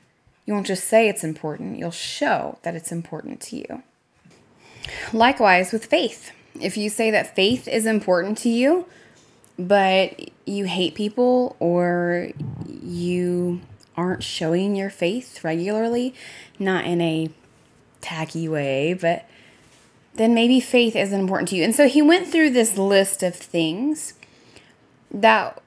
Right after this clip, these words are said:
that were both humbling and convicting. And I don't know if that was what he meant to do, but I know for me personally, it was something that I needed to hear for me in my life. And it's one of the reasons that I decided to go ahead and,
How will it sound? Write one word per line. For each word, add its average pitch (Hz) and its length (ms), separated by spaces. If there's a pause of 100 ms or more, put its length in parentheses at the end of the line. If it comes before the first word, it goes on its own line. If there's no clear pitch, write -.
(140)
that 226 160
were 233 80
both 214 380
humbling 277 540
and 190 380
convicting. 180 880
And 208 140
I 220 80
don't 226 320
know 208 260
if 202 200
that 190 340
was 180 480 (760)
what 185 360
he 180 200
meant 165 480
to - 260
do, 285 640
but 185 480
I 185 180
know 185 320
for 185 240
me 180 360
personally, 180 960 (500)
it 190 160
was 185 180
something 175 420
that 165 120
I 170 120
needed 156 340
to 185 100
hear 202 560
for 165 200
me 165 300
in 165 100
my 165 160
life. 160 220
And 202 80
it's 208 120
one 247 100
of 233 80
the 196 120
reasons 185 400
that 175 100
I 170 80
decided 165 480
to 170 100
go 170 120
ahead 165 280
and, 156 200